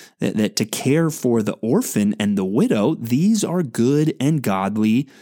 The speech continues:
things. And here you see God saying, "Hey, if you mistreat them, there's gonna be consequences that I'm gonna expect from you."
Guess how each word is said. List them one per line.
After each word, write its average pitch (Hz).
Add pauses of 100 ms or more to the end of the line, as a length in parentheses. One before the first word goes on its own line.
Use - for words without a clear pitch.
(280)
things. -
And 104
here 180
you 185
see 107
God 190
saying, 107
"Hey, 196
if 117
you 175
mistreat 117
them, 95 (580)
there's 226
gonna 147
be 113
consequences 113
that 95
I'm 120
gonna 117
expect - (260)
from 98
you." 107